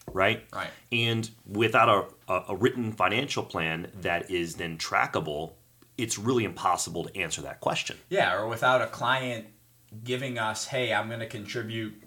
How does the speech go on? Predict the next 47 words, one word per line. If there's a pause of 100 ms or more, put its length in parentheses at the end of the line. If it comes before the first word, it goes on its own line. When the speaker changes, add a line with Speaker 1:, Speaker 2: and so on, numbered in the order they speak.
Speaker 2:
a
hundred
dollars
a
month
for
the
next
thirty
years." (240)
If
they
say,
"Well,
I'm
gonna
do,
you
know,
a
hundred
bucks
here,
a
hundred
pro-, (180)
hundred
bucks
there," (260)
it's
very
difficult
for
us
to (200)
give
an
estimation
of
what
retirement
can
look
like
for
them.
Speaker 1:
Absolutely.